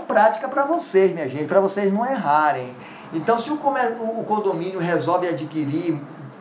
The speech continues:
móveis para a sua piscina, móveis para a sua piscina, certo?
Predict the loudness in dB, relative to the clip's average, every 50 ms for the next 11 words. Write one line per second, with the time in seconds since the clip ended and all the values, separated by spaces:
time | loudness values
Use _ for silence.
0 | -20 -20 -20 -20 -20 -16 -16 -12 -6 -2 2 4 6 10 10 10 8 6 0 -4
1 | 0 2 2 4 4 0 -2 0 -2 -2 -2 -2 -6 -8 -8 -6 -6 -6 -4 -2
2 | -2 -2 -2 -4 -4 -8 -14 -20 -20 -20 -20 -20 -20 -20 -16 -10 -4 2 6 8
3 | 8 8 8 6 2 -6 -2 0 0 0 0 -2 -4 -4 -6 -6 -4 -4 -6 -6
4 | -6 -8 -6 -6 -6 -6 -6 -8 -10 -10 -12 -18 -20 -20 -20 -20 -20 -20 -18 -4
5 | 2 4 6 6 6 2 -2 -6 -10 -10 -10